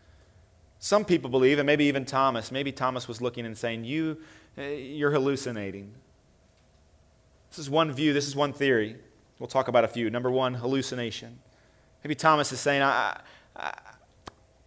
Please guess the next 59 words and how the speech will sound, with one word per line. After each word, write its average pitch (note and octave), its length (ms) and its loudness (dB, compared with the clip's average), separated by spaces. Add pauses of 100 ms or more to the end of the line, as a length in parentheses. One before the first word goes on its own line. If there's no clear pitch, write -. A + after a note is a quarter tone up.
(260)
Peter, C3 500 2
John, C3 380 2
Mary, B2+ 360 4
I, A2 200 2
I, B2+ 300 -2
I B2+ 40 -2
know D#3 760 4 (420)
this C3 160 -2
has B2+ 100 -6
been C#3+ 140 4
a, C3 80 6 (400)
a C#3 80 -2
tough C#3+ 260 0
time D3 280 2
for C#3+ 100 -4
you. C#3+ 160 2
It's C#3+ 120 4
been C#3 120 -2
a C3 60 0
tough D3+ 260 0
time D#3 300 0
for D3 120 0
me. D3+ 440 0 (180)
I C3 140 6
love C#3+ 280 6
Jesus, C#3 680 -4 (800)
and A#2+ 80 -6
I A#2+ 60 -2
miss C#3+ 300 2
him D3+ 200 -2
dearly. D#3+ 640 0 (720)
I G#2 80 -10
know A#2 100 -4
we've B2+ 100 2
got E3 120 6
a - 20 6
lot D3 160 10
of D3+ 80 6
anxiety D#3+ 680 6
going F3+ 200 6
on, E3+ 260 6
and C#3+ 80 2
I C3 60 6
know C#3+ 100 4
there's C3+ 160 2
a C3 60 4
lot C3 160 6
of - 60 -12
pain G#3+ 360 6
in A3 80 2
your G#3 140 6
life G3+ 260 8
right G3 160 6
now, F#3 200 4
but D3+ 100 6
you E3+ 180 2
need A3 160 4
to G3+ 60 4
know E3+ 400 8